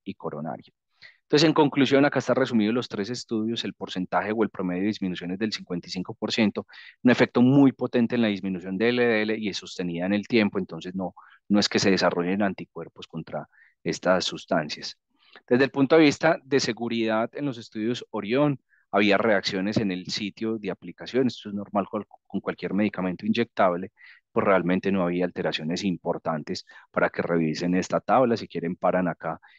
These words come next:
y le toman un pantallazo y pueden comparar, pues,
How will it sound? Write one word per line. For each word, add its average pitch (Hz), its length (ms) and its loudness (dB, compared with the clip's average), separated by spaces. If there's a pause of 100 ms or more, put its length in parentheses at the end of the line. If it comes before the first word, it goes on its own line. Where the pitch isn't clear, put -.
y 101 80 -2
le 95 80 2
toman 90 260 0
un 92 100 -2
pantallazo 87 720 -2
y - 40 -20
pueden 85 280 -4
comparar, 80 500 -8
pues, - 260 -12